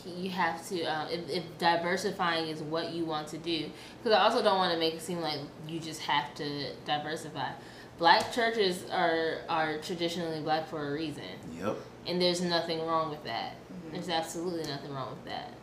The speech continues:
Speaker 1: You know what I mean?
Speaker 2: It is
Speaker 1: So
Speaker 2: for if you trying to merge.
Speaker 1: it is, you know, it's for if you're, if you're trying to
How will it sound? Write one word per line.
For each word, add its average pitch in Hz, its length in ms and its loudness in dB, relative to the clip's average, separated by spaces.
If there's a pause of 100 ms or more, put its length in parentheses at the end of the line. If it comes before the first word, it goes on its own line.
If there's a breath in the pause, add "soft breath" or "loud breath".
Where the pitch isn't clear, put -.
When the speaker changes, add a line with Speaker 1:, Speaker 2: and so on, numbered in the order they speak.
(120)
Speaker 1:
You 170 120 -4
know 165 140 0
what 156 100 -4
I 156 80 -6
mean? 156 260 -6
Speaker 2:
It 175 40 -4
is 185 100 -2
Speaker 1:
So 156 340 0
Speaker 2:
for 90 80 -2
if 87 120 -8
you 104 80 0
trying 104 320 -2
to 85 80 -6
merge. 87 380 -8 (240 loud breath)
Speaker 1:
it 190 160 4
is, 202 420 4
you 214 220 0
know, 202 60 4
it's 208 160 0
for 214 140 4
if 190 180 2
you're, 180 120 2 (140)
if 190 140 0
you're 175 140 0
trying 220 680 4
to 196 420 4